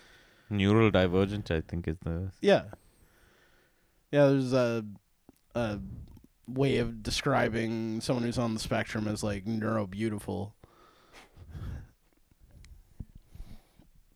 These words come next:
Speaker 1: Yeah.
Speaker 2: So, yeah, I, I, I have heard that one before.
Speaker 1: Yeah, that's a, oh, well.
Speaker 2: It's, it's nice.
Speaker 1: Yeah.
Speaker 2: It's nice.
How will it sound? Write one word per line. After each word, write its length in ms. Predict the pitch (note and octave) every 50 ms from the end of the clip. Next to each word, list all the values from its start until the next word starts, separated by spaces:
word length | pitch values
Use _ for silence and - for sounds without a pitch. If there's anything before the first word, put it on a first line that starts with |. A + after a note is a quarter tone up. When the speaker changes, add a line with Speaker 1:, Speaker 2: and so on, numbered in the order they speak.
| - - - - - - - - - - - - - - - _ _ _
Speaker 1:
Yeah. 120 | F2 F2 E2
Speaker 2:
So, 80 | A#2+
yeah, 180 | A#2 B2 B2+ C3
I, 60 | C#3
I, 380 | D3 D3+ D#3+ E3+ E3+ E3 D#3 D#3+
I 40 | E3
have 180 | F3 E3+ D3
heard 180 | B2+ G#2 F2+ E2+
that 120 | F2 D#2
one 160 | D2+ D2 D2+
before. 360 | - - - - - - - - _ - - - - - - - - _ _ _ _ - - - _ - - - - -
Speaker 1:
Yeah, 140 | D#3+ D#3
that's 280 | G#2+ A#2 C#3 - - -
a, 320 | E3 C#3 A2+ G2 F2 E2 D#2 - - - - - - - - - - - - - - - - - - - - - -
oh, 140 | A3+ A#3 C#3
well. 180 | - - - - - - - - - - - - - - _ _ _ _ _ _ _ _ _ _ _ _ _ - - - - - - - -
Speaker 2:
It's, 140 | D#3+ - -
it's 220 | - E3 E3 - -
nice. 380 | B2+ F2 D#2 - - - - - _ - - -
Speaker 1:
Yeah. 260 | - F#2 F2 D#2 - - -
Speaker 2:
It's 160 | G#3 - - -
nice. 380 | E2+ - - - - - -